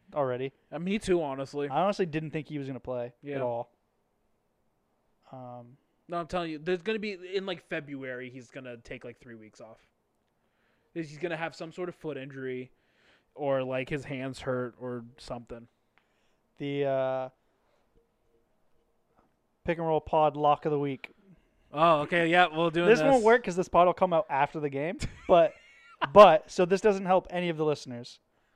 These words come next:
Speaker 1: but I'm calling it, I'm gonna tweet it out. I'll tweet it out.
Speaker 2: Okay.
Speaker 1: Ready? I have three, I have four picks. I just gotta decide which one I wanna call the lock.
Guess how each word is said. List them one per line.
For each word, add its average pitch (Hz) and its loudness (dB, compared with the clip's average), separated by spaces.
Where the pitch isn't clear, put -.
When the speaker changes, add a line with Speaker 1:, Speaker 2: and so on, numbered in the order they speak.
Speaker 1:
but 151 0
I'm 156 0
calling 160 -2
it, 131 -10
I'm 151 -14
gonna 180 -8
tweet 147 -10
it 123 -10
out. 117 -14
I'll 139 -8
tweet 165 -8
it 127 -8
out. 120 -10
Speaker 2:
Okay. 202 -14
Speaker 1:
Ready? 143 -6
I 131 -14
have 131 -14
three, 139 -10
I 151 -6
have 143 -6
four 147 -4
picks. 127 -10
I 123 -12
just 120 -16
gotta 127 -10
decide 120 -10
which 120 -16
one 127 -16
I 117 -16
wanna 117 -16
call 123 -10
the 117 -12
lock. 117 -14